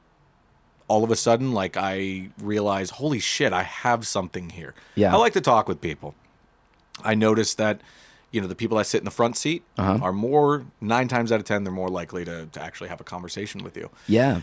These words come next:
Speaker 1: And so I like to just kinda ask questions, and, like, you know, you know, some of it's very mundane, you know,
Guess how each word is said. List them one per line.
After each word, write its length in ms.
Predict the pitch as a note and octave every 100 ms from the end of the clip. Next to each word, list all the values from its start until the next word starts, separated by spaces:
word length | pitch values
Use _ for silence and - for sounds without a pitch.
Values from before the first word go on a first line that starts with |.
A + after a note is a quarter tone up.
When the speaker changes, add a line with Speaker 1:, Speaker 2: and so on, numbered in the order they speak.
| -
Speaker 1:
And 160 | A2 G#2+
so 440 | C3 A#2 A2 G#2+
I 200 | - A2
like 180 | D#3 E3
to 60 | -
just 180 | G#2+ -
kinda 180 | A2+ G#2
ask 220 | G2+ -
questions, 560 | A2 A#2 - E2+ E2 -
and, 340 | F#2+ F#2+ F#2
like, 240 | F#2 F2+ -
you 60 |
know, 260 | F#2+ F2+ F2 - _ _ _ -
you 80 | A#3
know, 60 |
some 200 | - G#3+
of 120 | G3+
it's 160 | D3 -
very 260 | A#2+ A#2 A2+
mundane, 680 | G#2 G2+ G2+ G2 G2 F#2+ G2
you 80 |
know, 220 | F#2+ F2+